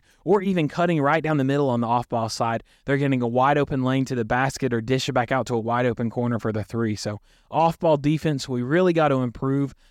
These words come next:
Um, that's been a worrisome, and not only in this game, but in multiple games now over and over. But Brad has a great defensive mind, and I'm sure they're gonna find a way to stop that,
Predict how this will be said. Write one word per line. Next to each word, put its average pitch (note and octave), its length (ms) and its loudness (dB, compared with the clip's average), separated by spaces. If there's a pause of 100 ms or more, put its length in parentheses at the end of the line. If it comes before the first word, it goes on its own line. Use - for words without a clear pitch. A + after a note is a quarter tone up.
Um, A#2 280 -2 (100)
that's C#3 260 0
been D3 160 0
a C3 60 0
worrisome, C3 540 0
and A#2+ 120 -2
not E3+ 200 2
only C#3 180 2
in B2 80 0
this C3 140 -2
game, B2 240 -2
but A#2 140 2
in A2+ 100 2
multiple B2+ 420 0
games A2+ 420 -2
now G#2+ 240 -4 (260)
over A#2 240 2
and A2+ 100 0
over. G#2+ 260 -2
But F3 340 2 (300)
Brad E3 280 2
has D#3 160 0
a D3 40 -4
great C#3+ 260 0
defensive C#3 440 -2
mind, C3+ 320 0
and B2 140 -2
I'm B2 100 -2
sure F3+ 260 0
they're D#3 120 0
gonna C#3 180 0
find C3 240 -2
a - 20 -2
way B2 120 0
to A#2 80 -2
stop A2 320 0
that, A2 220 -6